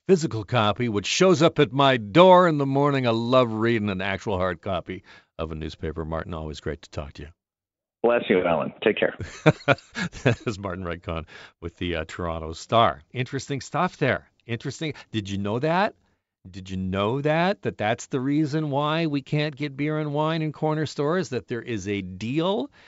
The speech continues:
Speaker 1: There, there is a deal that the previous Liberal government signed with the big brewers, and why did they do that? Is so that they could get beer and wine into grocery stores,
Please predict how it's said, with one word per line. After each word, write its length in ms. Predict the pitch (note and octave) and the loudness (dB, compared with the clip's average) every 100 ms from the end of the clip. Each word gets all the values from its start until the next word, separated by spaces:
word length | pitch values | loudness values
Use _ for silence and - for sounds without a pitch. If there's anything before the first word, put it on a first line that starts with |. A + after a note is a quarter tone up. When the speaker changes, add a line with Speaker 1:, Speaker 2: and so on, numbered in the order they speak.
| _ _ G#2 | _ _ -6
Speaker 1:
There, 160 | G2+ | -6
there 240 | G2+ G#2 G2 | -4 -4 -4
is 140 | F2+ | -6
a 60 | F#2 | -10
deal 440 | F2+ A#2+ D#3 F3+ | -6 -2 -2 -2
that 200 | B2+ G2 | -6 -10
the 220 | G#2 G2+ - | -8 -8 0
previous 380 | C3+ B2+ C3 B2+ | 0 2 0 0
Liberal 300 | B2+ A2+ G#2+ | 0 0 -2
government 500 | C3 B2 C3+ A#2 - | -2 -2 -6 -8 -10
signed 540 | - C3 C#3 D#3 E3+ | -4 -2 0 0 0
with 160 | D3+ - | -2 -2
the 100 | C#3 | -2
big 260 | D#3 C#3 | 0 -2
brewers, 400 | C#3 D#3 F3+ D#3+ | 0 0 0 -2
and 140 | A2 G2 | -4 -6
why 280 | D#2+ F2 C#3 | -6 -4 -4
did 160 | D3+ D#3+ | -4 -2
they 140 | F3 | -2
do 220 | E3 G3 | -2 -2
that? 320 | F#3+ G3 A3 - - _ | 2 2 0 -4 -20 _
Is 200 | G2+ F#2 | -10 -10
so 220 | - A2 | -4 -2
that 180 | A2 - | -2 -6
they 100 | B2+ | -8
could 220 | - C3 | -6 -6
get 200 | C3 A#2+ | -6 -6
beer 240 | C3 C3+ D3+ | -2 0 0
and 140 | C#3+ | 0
wine 400 | B2+ C3 C#3 C#3 - | 0 2 0 -4 -4
into 320 | C3 B2 C#3+ | -4 -2 -4
grocery 800 | A#2 A2+ B2 C3+ C3+ - A2 F#2+ | -6 -2 4 6 4 0 -2 -2
stores, 580 | - A#2 F2+ D#2 E2 | -4 -6 -6 -8 -16